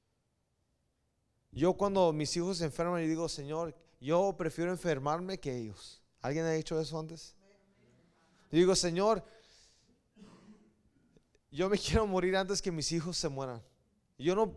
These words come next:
yo no quiero mirar a mis hijos pasar por una situación de yo deba que sepultarlos a ellos. Si usted ha pasado eso, usted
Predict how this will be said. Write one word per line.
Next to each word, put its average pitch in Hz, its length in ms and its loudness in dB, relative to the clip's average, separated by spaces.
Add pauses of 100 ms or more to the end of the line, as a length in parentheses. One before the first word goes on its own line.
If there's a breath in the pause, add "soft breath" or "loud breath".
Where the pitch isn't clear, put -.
yo 175 140 2
no 202 160 0
quiero 208 240 4
mirar 185 480 4
a 165 80 4
mis 151 240 -2
hijos 165 460 -4 (320 soft breath)
pasar 160 520 2
por 156 160 -2
una 160 140 -6
situación 151 540 -8
de 156 120 2
yo 143 140 2
deba 160 280 2
que 160 320 -2 (140 soft breath)
sepultarlos 135 680 -6
a 139 100 -2
ellos. 151 180 -4
Si 139 60 -12
usted 135 180 -2
ha 160 80 2
pasado 170 340 -2
eso, 165 160 -4
usted 151 320 -2